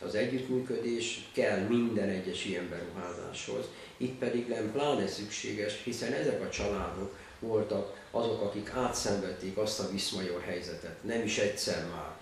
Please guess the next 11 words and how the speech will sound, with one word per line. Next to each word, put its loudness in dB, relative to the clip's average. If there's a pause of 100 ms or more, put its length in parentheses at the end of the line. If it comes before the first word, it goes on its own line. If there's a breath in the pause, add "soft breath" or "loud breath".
(160 loud breath)
kétezer-tízben, 0
kétezer-nyolcban, 0 (320 loud breath)
ö, 0
kétezer-kilencben, 0 (220 loud breath)
amikor 2
is 0
olyan 12 (280 loud breath)
típusú 2 (160)
és -4
nagy 6
mennyiségű 0